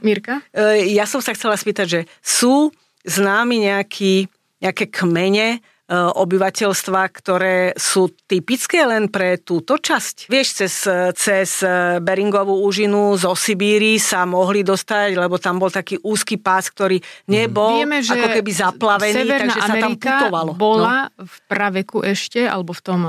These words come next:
Speaker 1: paleolitickom období osídlovaná práve z tejto časti, cez Beringovú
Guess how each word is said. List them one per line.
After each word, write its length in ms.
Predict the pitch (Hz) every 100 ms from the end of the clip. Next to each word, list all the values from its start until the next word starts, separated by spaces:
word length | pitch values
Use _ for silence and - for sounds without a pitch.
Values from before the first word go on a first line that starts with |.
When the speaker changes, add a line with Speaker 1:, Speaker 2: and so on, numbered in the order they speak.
| 156
Speaker 1:
paleolitickom 720 | - 196 202 196 190 - 185 180
období 340 | 185 190 180 -
osídlovaná 760 | 196 - 196 185 175 180 175
práve 540 | 175 190 196 208 190 180
z 120 | -
tejto 380 | - 190 190 180
časti, 480 | 175 165 156 - 165
cez 280 | - 196 -
Beringovú 760 | 165 180 180 180 175 156 156